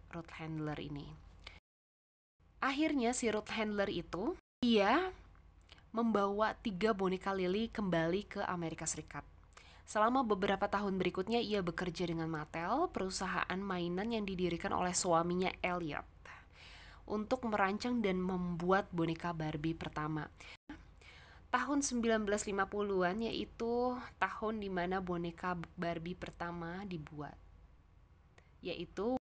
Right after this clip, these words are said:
boneka Barbie Ponytail.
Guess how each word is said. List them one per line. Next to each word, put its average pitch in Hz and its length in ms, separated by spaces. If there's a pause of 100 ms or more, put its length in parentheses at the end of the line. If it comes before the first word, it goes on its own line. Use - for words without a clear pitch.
(480)
boneka 165 560
Barbie 165 560
Ponytail. 156 720